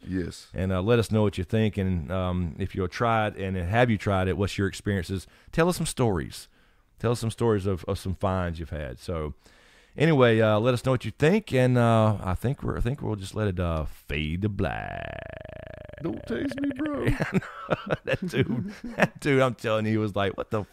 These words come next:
Speaker 2: fuck am I out here doing in the cold? I could be sitting in my warm car."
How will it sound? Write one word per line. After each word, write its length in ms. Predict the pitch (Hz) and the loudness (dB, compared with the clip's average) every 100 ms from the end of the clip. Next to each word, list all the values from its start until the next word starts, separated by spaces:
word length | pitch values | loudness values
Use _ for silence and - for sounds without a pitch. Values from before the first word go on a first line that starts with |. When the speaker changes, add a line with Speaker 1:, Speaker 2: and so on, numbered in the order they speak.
| - | -2
Speaker 2:
fuck 180 | 226 - | -2 0
am 120 | 131 | 0
I 140 | 120 110 | 2 2
out 180 | 107 | 2
here 100 | 107 | 0
doing 480 | 101 104 127 120 117 - - - - - - | -2 -2 -2 -2 -2 -6 -20 -14 -14 -6 2
in 120 | 143 | 6
the 100 | 156 | 6
cold? 580 | - 151 151 143 143 135 - - | 8 10 10 8 2 -2 -6 2
I 140 | 123 | 4
could 80 | 117 | 4
be 80 | 113 | 2
sitting 260 | - 156 156 | 0 2 4
in 80 | |
my 80 | 139 | 4
warm 360 | 117 135 151 147 | 6 6 6 4
car." 480 | 156 135 131 123 | 6 6 8 6